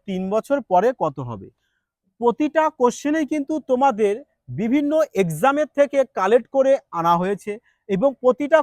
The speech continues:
কোশ্চেনের টপ প্রশ্ন, এটুকু মাথায় রাখবে। দেখো, তাহলে দশ পার্সেন্ট দিয়েছে, তাহলে এভাবে তোমরা কি করতে পারো, দশ পার্সেন্টের ফ্র্যাকশন করে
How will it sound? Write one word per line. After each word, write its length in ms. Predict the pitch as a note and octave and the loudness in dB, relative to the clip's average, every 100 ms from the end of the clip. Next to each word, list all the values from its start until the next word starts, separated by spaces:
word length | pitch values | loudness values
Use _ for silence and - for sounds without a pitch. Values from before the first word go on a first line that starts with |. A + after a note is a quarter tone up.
| - | 2
কোশ্চেনের 460 | B3 - C4+ D4 - - | -4 -2 -4 -4 -4 4
টপ 180 | G#3 A#3+ _ | 4 4 _
প্রশ্ন, 300 | F#3 F#3 - A3+ B3 _ - F3 | -6 -6 -4 -6 -8 _ -8 -6
এটুকু 260 | A#3+ A#3 C4+ E3+ | -4 -6 -4 -4
মাথায় 300 | - C3 G#2+ | -6 -8 -12
রাখবে। 280 | G2+ G2+ F#2+ _ _ _ _ | -14 -18 -20 _ _ _ _
দেখো, 320 | C#3+ F#3+ - F#2 _ _ _ | 2 2 2 -18 _ _ _
তাহলে 300 | G3 A#3+ D4 D4+ G#3+ | -2 0 2 2 4
দশ 140 | G#3 - | 4 4
পার্সেন্ট 320 | C#4 C4 D4+ C4 | 0 0 -2 -2
দিয়েছে, 280 | C#4+ C#4 C#4+ - _ | -2 -2 -6 -10 _
তাহলে 160 | - B3 B3 G3+ | 2 2 4 2
এভাবে 280 | G#3+ C4+ C#4+ - _ - | 4 2 0 -4 _ -6
তোমরা 200 | A3+ C#4 C4+ | 0 0 0
কি 60 | C#4+ | -2
করতে 160 | D4 C#4+ | 0 2
পারো, 120 | D4 D4 G3+ | 4 4 2
দশ 120 | G3 C4+ | 0 -2
পার্সেন্টের 400 | C4+ C#4+ D4 - | -4 0 -2 0
ফ্র্যাকশন 320 | D4+ - D#4+ D#4+ | -6 -4 -6 -2
করে 140 | D4 | -2